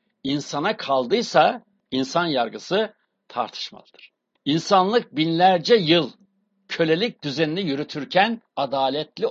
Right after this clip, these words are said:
olduğunu savunabiliyordu. Bugün dünyanın bir bölgesindeki insanlar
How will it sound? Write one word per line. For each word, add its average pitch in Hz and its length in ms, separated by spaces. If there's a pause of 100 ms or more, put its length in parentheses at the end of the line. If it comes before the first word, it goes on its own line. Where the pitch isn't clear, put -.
olduğunu 117 540
savunabiliyordu. 98 920 (600)
Bugün 190 380
dünyanın 165 560
bir 214 220
bölgesindeki 143 720
insanlar 139 760